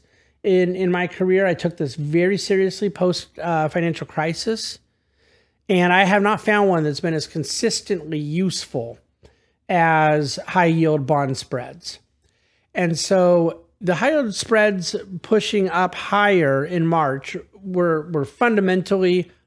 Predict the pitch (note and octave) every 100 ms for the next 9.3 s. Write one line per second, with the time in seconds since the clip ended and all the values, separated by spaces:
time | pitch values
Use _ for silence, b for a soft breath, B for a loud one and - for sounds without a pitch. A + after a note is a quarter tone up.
0 | _ D#3 C#3+ - G3+ F#3+ - F#3 F3+ E3
1 | B2 - D#3 E3+ D3+ F3 G#3 G3+ G3 F#3+
2 | F#3 - - _ _ _ _ _ _ _
3 | - C#3+ F#3 F#3 F3 - - F3+ - A3+
4 | - F#3+ D#3+ C3+ G#3+ G3+ F#3 E3+ E3+ D#3+
5 | D#3+ D3+ - E3 D3 D3+ E3+ D#3+ D#3+ D#3+
6 | D3+ D#3 C#3 D3+ - D3+ D#3 D#3+ D3+ -
7 | - E3 D3+ C#3 C3 A3+ F#3+ D#3 D#3+ C#3+
8 | D3+ - G3 C3 C3 D#3+ G3+ C#4 - -
9 | A3 B2